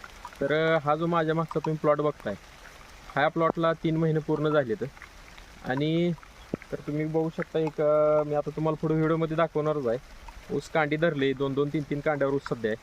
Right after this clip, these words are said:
तर शेतकरी मित्रांनो, आपण ह्याच, अ, पहिल्या तीन महिन्यात काय काय नियोजन केलं, तर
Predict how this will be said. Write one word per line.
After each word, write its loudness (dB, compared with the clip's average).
तर -6
शेतकरी -2
मित्रांनो, 0
आपण 2
ह्याच, 2
अ, 2
पहिल्या 2
तीन -2
महिन्यात 0
काय 2
काय 0
नियोजन 0
केलं, 0
तर -2